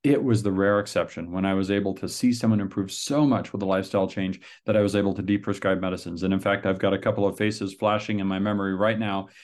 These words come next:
because they were so rare and they were such treasures. And it was the kind of thing that always led me just to smile from ear to ear, maybe to even do a happy dance in front of the patient because I was so pleased with what I was seeing. But it was the exception to the rule.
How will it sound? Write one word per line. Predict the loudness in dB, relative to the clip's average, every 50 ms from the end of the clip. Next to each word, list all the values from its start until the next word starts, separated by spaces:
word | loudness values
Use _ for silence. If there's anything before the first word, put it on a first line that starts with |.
| -20 _ -8
because | -6 0 2 2 2
they | 4 2
were | 2 2 0
so | -2 -2 -2 0 0 2
rare | 2 2 2 2 2 2 2 2
and | 2 0
they | -2
were | -4 -4 -6
such | -8 -8 -10 -10 -10
treasures. | -4 0 2 2 2 2 -2 -6 -8 -12 -16 -20 -20 -20 -14 -4
And | 0 2
it | 2 4
was | 2 2
the | 0 0
kind | 0 2 2 2
of | 4
thing | 4 4 4
that | 4 2
always | 4 4 4 4 4 2 2
led | 2 2 2 2
me | 0 -2
just | -2 -2 -4 -6 -6 -6
to | -10 -10
smile | -8 -2 0 2 2 4 2 2
from | 2 4 4 4
ear | 6 6
to | 4
ear, | 4 4 2 0 -2 -14 -8 0
maybe | 4 4 6 6 6
to | 4
even | 4 2 4 2 2 2
do | 2 2
a | 2
happy | 0 -2 -4 -2 -2 -4
dance | -2 -2 -4 -4 -4 -4
in | -4 -2
front | -2 -2 -2
of | -2 -2
the |
patient | -4 -2 -2 -4 -2 -4 -6
because | -6 -6 -4 -2
I | -2
was | -2 -2 -2
so | -2 0 0 0
pleased | -2 -2 -2 0 2 2 2 0
with | -2 -2
what | 0 0 0
I | 0
was | -2 -2 -4
seeing. | -6 -6 -6 -6 -6 -8 -10 -12 -18 -18 _ -2
But | 2 2
it | 4 4
was | 4 2 4
the | 2 2
exception | 2 0 -4 -2 -2 -2 -2 0 0 2 2 2
to | 0
the | -2 -2
rule. | -2 -2 -4 -6 -6 -8 -12 -14